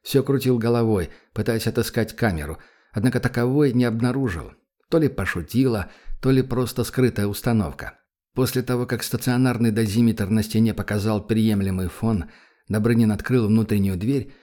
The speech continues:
и оказался во втором тамбуре. Сгрузил тут свои вещи, Сложил и оружие, и снарягу,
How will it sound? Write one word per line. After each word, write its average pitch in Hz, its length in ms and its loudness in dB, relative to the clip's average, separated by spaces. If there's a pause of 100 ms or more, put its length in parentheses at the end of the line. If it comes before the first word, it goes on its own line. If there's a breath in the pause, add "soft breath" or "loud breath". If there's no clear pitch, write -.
(100)
и - 60 -4
оказался 110 600 -2
во 104 100 0
втором 110 480 -2
тамбуре. 78 520 -4 (400)
Сгрузил 131 500 4
тут 139 180 -4
свои 120 300 0
вещи, - 460 -4 (200)
Сложил 135 380 0
и 143 140 -6
оружие, 117 520 0
и - 140 -6
снарягу, 87 600 0